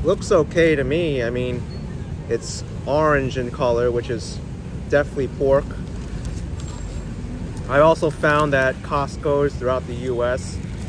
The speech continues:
their, uh, hot dog quality varies. I think the ones in Miami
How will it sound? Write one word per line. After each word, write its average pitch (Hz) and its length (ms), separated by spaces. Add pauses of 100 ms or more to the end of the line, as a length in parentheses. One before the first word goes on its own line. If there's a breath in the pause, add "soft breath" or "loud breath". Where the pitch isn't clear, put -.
(120)
their, 123 300
uh, 113 220 (320)
hot 160 300
dog 147 320
quality 143 440
varies. 131 580
I 113 100
think 143 220
the 123 80
ones 131 380
in 117 100
Miami 120 720